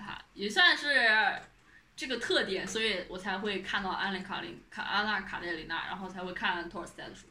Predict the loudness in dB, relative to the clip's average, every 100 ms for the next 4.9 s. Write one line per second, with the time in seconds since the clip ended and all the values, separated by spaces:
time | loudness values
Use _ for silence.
0 | -10 -10 -6 -4 -2 -4 -6 -8 -10 -12
1 | -8 -6 -6 -10 -18 -20 -20 _ _ -20
2 | _ _ _ _ _ _ -10 -8 -8 -8
3 | -8 -8 -10 -14 -16 -12 -2 0 0 -2
4 | -4 -4 -6 -8 -8 -6 -6 -8 -10